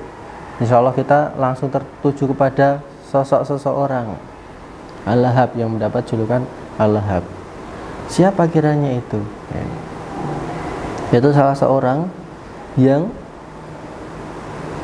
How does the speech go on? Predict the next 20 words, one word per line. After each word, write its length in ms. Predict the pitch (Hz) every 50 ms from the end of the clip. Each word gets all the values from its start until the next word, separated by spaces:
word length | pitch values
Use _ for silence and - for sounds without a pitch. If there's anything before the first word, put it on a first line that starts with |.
| - -
dekat 320 | - - - 185 - -
dengan 320 | - 143 143 143 143 143 139
Nabi 160 | 135 135 139
Sallallahu 560 | 135 135 143 131 131 131 131 131 127 123 117
Alaihi 160 | 113 113 113
Wasallam, 400 | 113 - 110 104 104 101 98 101 104 - -
baik 160 | - 131 135 135
secara 480 | - - - - 135 131 123 123 127
nasab 400 | 135 139 135 131 - - 156 160 160 - 175
maupun, 560 | 151 131 127 127 123 120 - - 175 180 190 208 - - - - - - - - - - - - - - - -
eh, 480 | 123 120 113 117 117 113 117 120 - - - - - - - - - - - - - - - -
kesehariannya, 800 | 143 - 143 135 131 127 131 131 131 131 131 123 113 104 98 120 - - - -
dahulunya 560 | - - 120 120 120 127 123 127 127 127 123 120
dekat 320 | - - - 127 - -
dengan 240 | 117 113 110 107 107
Nabi, 240 | 104 - - 101 104 110 - -
yaitu 400 | 120 117 113 117 117 - 147 156 156
paman 400 | - 131 127 131 131 139 139 135
beliau 240 | 139 131 127 123 123
sendiri, 560 | 123 135 131 131 135 139 139 139 127 120 120